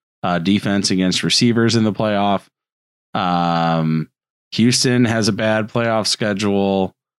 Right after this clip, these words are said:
It's not gonna be easy for D J Moore and Robbie Anderson, especially if Teddy Bridgewater's hurt, although he is, looks like he's on the right side of questionable for now.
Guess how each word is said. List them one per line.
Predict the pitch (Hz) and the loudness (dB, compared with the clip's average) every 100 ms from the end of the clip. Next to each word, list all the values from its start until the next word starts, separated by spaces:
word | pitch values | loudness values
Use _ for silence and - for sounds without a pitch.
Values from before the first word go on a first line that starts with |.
| _ _ | _ _
It's | - 110 95 - - - | -2 0 0 -2 -2 -2
not | 113 110 | 0 -2
gonna | 120 107 | -2 0
be | 104 104 107 | 2 2 2
easy | 98 110 110 107 110 | 2 2 4 4 2
for | 98 - 98 92 | 2 0 0 0
D | 107 | 0
J | 101 107 101 | 2 2 2
Moore | 98 101 107 110 113 | 2 2 2 2 0
and | 110 98 92 | 0 -2 0
Robbie | 92 90 90 | 0 0 0
Anderson, | 117 131 131 135 127 117 | 2 2 2 2 2 0
especially | 95 - 110 - 110 | -2 -2 -2 0 0
if | 92 | -2
Teddy | - 85 | -2 -4
Bridgewater's | 69 107 151 139 139 135 127 | -2 0 0 0 2 2 0
hurt, | - 123 117 | 2 0 0
although | 98 90 90 87 | 0 0 0 0
he | 87 | 0
is, | 87 85 - | 0 -2 -2
looks | 107 104 - | -2 -2 -2
like | 104 90 | -2 0
he's | 104 101 87 | 0 0 0
on | 95 92 | 0 0
the | 90 | 0
right | 98 104 | 0 -2
side | - 101 | -2 -4
of | 90 - | -4 -4
questionable | 113 - 104 95 92 | -2 0 0 0 -2
for | - 87 | -2 -2
now. | 117 143 139 131 127 | 0 0 0 0 -2